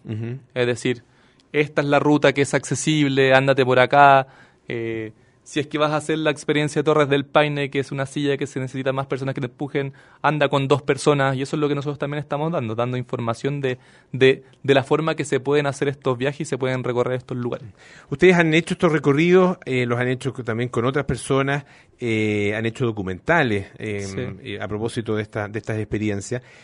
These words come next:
Speaker 1: Eh, ¿cómo, cómo ha sido el, eh, la, la transformación, digamos, de las personas que han podido tal vez por primera vez, eh, a, eh, conocer estos lugares, eh, recorrerlos en toda su magnitud?
Speaker 2: Em, es increíble, o sea, parto por,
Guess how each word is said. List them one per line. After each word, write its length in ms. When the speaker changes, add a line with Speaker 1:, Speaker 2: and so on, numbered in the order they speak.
Speaker 1:
Eh, 220
¿cómo, 480
cómo 240
ha 40
sido 680
el, 320
eh, 520
la, 680
la 180
transformación, 720
digamos, 340
de 80
las 80
personas 440
que 360
han 160
podido 420
tal 120
vez 100
por 160
primera 400
vez, 240
eh, 160
a, 160
eh, 220
conocer 420
estos 220
lugares, 800
eh, 480
recorrerlos 880
en 220
toda 320
su 100
magnitud? 440
Speaker 2:
Em, 540
es 100
increíble, 420
o 60
sea, 260
parto 460
por, 140